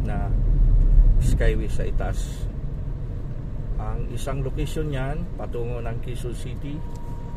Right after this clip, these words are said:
going to Bulacan. Ito naman ang patungo ng kanan, patungo yan ng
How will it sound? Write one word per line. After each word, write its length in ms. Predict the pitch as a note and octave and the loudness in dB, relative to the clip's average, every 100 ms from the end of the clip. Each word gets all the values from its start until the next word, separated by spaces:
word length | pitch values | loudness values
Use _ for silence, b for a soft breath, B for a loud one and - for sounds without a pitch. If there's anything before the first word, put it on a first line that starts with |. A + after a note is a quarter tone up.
| - - - - | -8 -8 -8 -6
going 240 | A#2+ B2+ B2+ | -4 -2 -4
to 160 | A#2 A#2+ | -4 -4
Bulacan. 400 | G#2+ G#2+ G#2 G#2 - - - - - - - - - - - - | -4 -2 -2 -2 -2 -4 -4 -4 -4 -4 -4 -4 -4 -4 -4 -4
Ito 160 | C3+ C3+ | -2 -2
naman 320 | C3+ C3+ C3+ | -2 -2 -2
ang 80 | - | -2
patungo 400 | B2 A#2+ B2+ C3 | -2 -2 0 0
ng 160 | B2+ - | 0 -2
kanan, 400 | C3 B2+ B2 - C#3+ D3 - D3 - - - - - - - | -2 -2 0 -2 0 0 0 0 -2 -2 -2 -2 -2 -2 -2
patungo 400 | - B2+ A2+ C#3+ | -2 -2 -2 -2
yan 240 | C#3+ G#2+ G#2+ | -2 -2 -2
ng 280 | G#2 G#2 | -2 -2